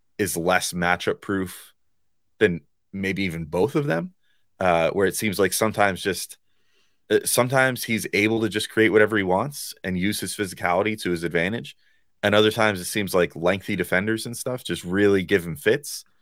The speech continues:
and he can't seem to generate much of what he wants to generate because, you know, defenders, if they commit to playing him super tight,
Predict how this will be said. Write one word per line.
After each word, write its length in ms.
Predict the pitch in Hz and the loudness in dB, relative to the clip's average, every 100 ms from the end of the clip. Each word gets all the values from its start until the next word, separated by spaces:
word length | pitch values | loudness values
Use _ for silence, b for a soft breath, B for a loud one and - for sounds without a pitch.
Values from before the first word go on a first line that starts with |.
| _ _ _ - | _ _ _ -2
and 500 | 95 90 85 85 76 - _ _ _ | 2 2 2 0 -6 -14 _ _ _
he 220 | 104 92 | -6 -6
can't 340 | 73 - 104 - | -8 -2 -2 -2
seem 200 | 98 92 | -4 -4
to 80 | |
generate 440 | 82 92 90 87 - | 0 0 2 0 0
much 300 | 90 82 - | -2 -4 -4
of 120 | 78 | -4
what 200 | 82 78 | -4 -4
he 140 | - | -8
wants 280 | 82 78 73 | -6 -6 -6
to 60 | 78 | -4
generate 480 | 85 90 78 73 - _ _ _ _ _ | -2 0 -2 -6 -10 _ _ _ _ _
because, 500 | - - 80 73 - | -4 -2 -2 -2 -6
you 120 | 95 | -6
know, 120 | 85 80 | -6 -6
defenders, 560 | 80 - 90 87 82 | -2 0 0 0 -2
if 100 | 76 | -4
they 220 | 71 78 | -2 -2
commit 380 | 73 - 87 87 | -4 -4 -2 -2
to 80 | - | -4
playing 260 | - 85 82 | 0 0 0
him 100 | 80 | -4
super 300 | - - - | -8 -8 -4
tight, 440 | - 156 113 - | 2 4 2 -2